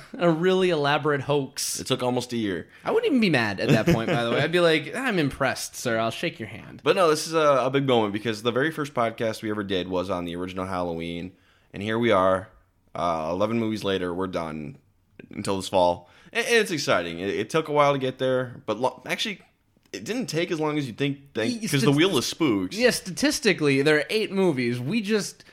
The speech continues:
Speaker 1: there was a stretch in there where I think we watched, like, four of these in, like, seven weeks,
Speaker 2: Yeah,
Speaker 1: and we're
Speaker 2: something.
Speaker 1: like, "What the heck is going on?"
Speaker 2: Yeah.
Speaker 1: You, like, changed where it was on the wheel and
Speaker 2: Yeah.
Speaker 1: everything. You're like, "Nope, <laughs> we, we can't keep doing this."
Speaker 2: <laughs> Yeah, no, it's, it's crazy.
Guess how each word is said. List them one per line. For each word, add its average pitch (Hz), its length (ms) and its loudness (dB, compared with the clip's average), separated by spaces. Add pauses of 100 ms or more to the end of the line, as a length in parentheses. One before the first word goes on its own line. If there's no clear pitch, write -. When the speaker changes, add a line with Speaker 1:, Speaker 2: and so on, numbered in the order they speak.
(120)
Speaker 1:
there 208 120 4
was 226 120 2
a 175 100 0
stretch 170 480 0
in 170 120 2
there 127 120 2
where 120 120 4
I 123 100 2
think 175 200 -6
we 151 100 0
watched, 123 360 -2
like, 120 160 -2
four 123 400 2
of 147 160 -2
these 160 280 0
in, 135 80 0
like, 110 180 -6
seven 117 460 -4
weeks, 107 280 0
Speaker 2:
Yeah, 95 120 4
Speaker 1:
and 165 100 2
we're 160 80 6
Speaker 2:
something. 156 80 6
Speaker 1:
like, 139 320 4 (160)
"What 147 280 -14
the 117 180 0
heck 139 320 -6
is 120 180 -4
going 131 520 0
on?" 117 480 -2
Speaker 2:
Yeah. - 240 -8 (100)
Speaker 1:
You, 165 80 2
like, 165 140 0
changed 151 460 0
where 147 220 6
it 131 120 2
was 135 300 6
on 143 140 4
the 131 60 2
wheel 127 420 4
and 120 100 -2
Speaker 2:
Yeah. 120 80 2
Speaker 1:
everything. 131 380 0
You're 135 100 2
like, 135 140 2
"Nope, 185 400 4 (340)
<laughs> - 260 0
we, - 80 2 (200)
we 226 100 -4
can't 240 300 0
keep 190 300 -2
doing 180 300 2
this." 120 420 0 (160)
Speaker 2:
<laughs> 147 180 2 (560)
Yeah, 104 340 4
no, 101 460 0
it's, 127 260 -2
it's 135 180 -2
crazy. 101 440 -2